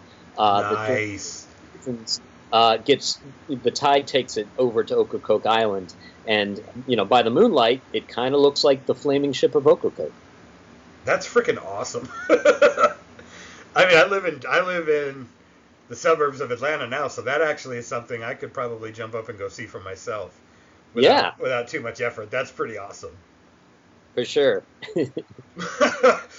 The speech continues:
Speaker 2: But, um, see, this is why I don't pre-write questions.
Speaker 1: Uh-huh.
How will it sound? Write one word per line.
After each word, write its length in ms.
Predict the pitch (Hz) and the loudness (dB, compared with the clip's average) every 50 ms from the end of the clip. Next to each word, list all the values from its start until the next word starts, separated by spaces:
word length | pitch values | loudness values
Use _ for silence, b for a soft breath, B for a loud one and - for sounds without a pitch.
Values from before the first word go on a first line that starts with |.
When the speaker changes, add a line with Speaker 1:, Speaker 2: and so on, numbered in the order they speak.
| B B B _ _ | B B B _ _
Speaker 2:
But, 300 | 143 151 147 143 - 160 | -4 -2 -2 -2 -2 -2
um, 300 | 156 151 143 127 113 107 104 _ _ _ _ _ _ _ _ _ _ _ | 0 0 0 0 -2 -6 -12 _ _ _ _ _ _ _ _ _ _ _
see, 360 | - - - 254 262 254 247 | -20 -12 -6 -2 0 0 0
this 260 | 214 233 220 - - | -2 -4 -6 -6 -10
is 120 | 254 220 208 | -14 -12 -10
why 220 | 226 233 226 226 | -6 -4 -4 -4
I 120 | 214 208 202 | -4 -4 -4
don't 220 | 180 196 196 196 | -6 -8 -8 -8
pre-write 460 | - - 185 175 170 170 170 170 170 - | -12 -16 -14 -8 -6 -4 -4 -4 -6 -6
questions. 600 | 170 180 185 180 - - 156 101 - - _ _ _ _ _ _ _ _ _ _ _ _ _ _ _ _ _ _ _ _ 135 | -8 -8 -8 -10 -12 -14 -16 -16 -16 -20 _ _ _ _ _ _ _ _ _ _ _ _ _ _ _ _ _ _ _ _ 0
Speaker 1:
Uh-huh. 300 | 127 127 156 185 214 | 2 4 4 2 0